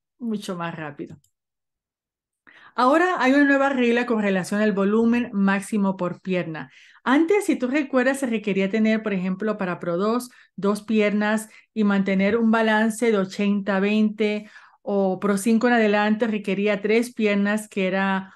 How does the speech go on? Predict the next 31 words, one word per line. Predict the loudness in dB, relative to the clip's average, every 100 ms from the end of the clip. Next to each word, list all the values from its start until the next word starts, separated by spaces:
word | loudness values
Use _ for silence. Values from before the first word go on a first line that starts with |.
| _
un | 0
balance | 2 2 2 0 0
de | 0 0
sesenta | -4 -2 0 0 0 -2
treinta | 0 0 0 0 0
diez. | 2 2
¿Recuerda | 0 0 2 2 2
todo | 0 -2
ese | -2 -2
revolú? | 0 0 2 2 2 0 -2 _ _ _ _ _ _ -2
Todo | 2 2
eso | 2 0
se | 0
eliminó. | 0 0 -4 -10 -16 _ _ _ -8
Ahora | 0 2 4 2
se | 0
ha | -2
simplificado | -2 -2 -2 -2 0 0
el |
proceso. | 0 -4 -4 -8 -10 -16 -20 _ _ _ _ _
Aquí | -6 -2 2
lo | 4
importante | 2 0 0 0 0 -2
es | -4
saber | -2 0 0 -2 -6 _ _ _ _
qué | 0 2 2
es | -2 -12 _ _
una | -2 0 0
fuente | -2 0 4 4 2 0
de | 2
volumen. | 0 0 -2 -4 -12